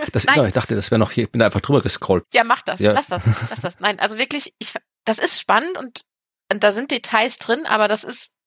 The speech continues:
Speaker 2: ich fand das sehr, sehr verwirrend, weil du auch nicht genau weißt, wo kommt da jetzt was her und dann sind da die Preisspannen drin und ich würd sagen, wir, wir machen lieber mal den,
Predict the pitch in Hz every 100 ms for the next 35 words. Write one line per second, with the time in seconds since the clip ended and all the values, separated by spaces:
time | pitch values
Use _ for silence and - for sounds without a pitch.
0 | _ 254 - 277 262 - 190 196 240 214
1 | 233 214 202 240 214 196 - 214 214 226
2 | - 208 202 202 185 180 214 - - -
3 | - - - 180 220 - 226 214 208 202
4 | - 233 240 208 190 202 208 196 202 180
5 | 233 - 208 214 - 220 151 - 220 196
6 | 208 208 190 - 190 202 233 208 240 214
7 | 196 196 190 175